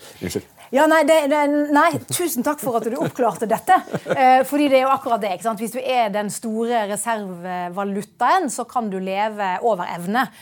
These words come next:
Speaker 2: også når alle andre ikke kan.
Speaker 1: Mm.
Speaker 2: Eh, men forutsetningen for at du har en reservevaluta som anses som gullstandard,
Speaker 1: Mhm.
Speaker 2: som amerikanerne sin, sin, sin valuta har blitt ansett som, det er at den ikke benyttes politisk.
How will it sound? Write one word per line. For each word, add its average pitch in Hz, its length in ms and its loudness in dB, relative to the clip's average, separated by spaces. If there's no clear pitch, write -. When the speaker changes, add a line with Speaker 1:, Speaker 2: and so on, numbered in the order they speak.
Speaker 2:
også 240 280 -4
når 190 200 -4
alle 202 180 0
andre 202 300 -4
ikke 202 180 -12
kan. 202 300 2
Speaker 1:
Mm. 202 340 -16
Speaker 2:
Eh, 208 420 2
men 247 260 2
forutsetningen 214 1400 -2
for 220 220 -4
at 202 100 -6
du 240 80 -6
har 220 320 0
en 185 160 -6
reservevaluta 190 840 -8
som - 160 -12
anses 208 400 -4
som 196 160 -4
gullstandard, 220 560 0
Speaker 1:
Mhm. 104 320 -20
Speaker 2:
som - 320 -12
amerikanerne 180 580 -6
sin, 156 260 -12
sin, - 240 -20
sin 180 260 -16
valuta 175 300 -8
har 180 280 -6
blitt 180 200 -8
ansett 269 300 -4
som, 392 120 -2
det 233 140 -4
er 233 140 0
at 196 100 -4
den 208 100 -10
ikke - 220 -12
benyttes 185 380 -10
politisk. - 500 -16